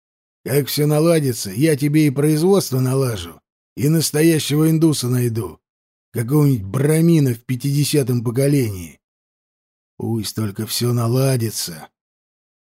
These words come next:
"Когда все наладится" и "Пусть только все наладится" стали мантрами нового времени. Все разговоры начинались с этих мантр и ими же заканчивались.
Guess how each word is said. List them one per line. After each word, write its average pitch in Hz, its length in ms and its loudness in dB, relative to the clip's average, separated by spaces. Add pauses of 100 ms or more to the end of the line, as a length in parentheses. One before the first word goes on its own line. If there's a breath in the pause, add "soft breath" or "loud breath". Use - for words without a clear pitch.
(220)
"Когда 143 480 2
все 151 280 -2
наладится" 139 720 0
и 139 260 -2
"Пусть 165 400 0
только 143 340 2
все 151 260 0
наладится" 156 640 0
стали 185 440 2
мантрами 156 760 2
нового 135 600 2
времени. 113 720 0 (1040)
Все 277 240 0
разговоры 202 600 4
начинались 156 640 0
с - 140 -6
этих 117 340 -2
мантр 185 640 2
и 214 280 2
ими 220 160 6
же 160 160 0
заканчивались. 117 1120 -2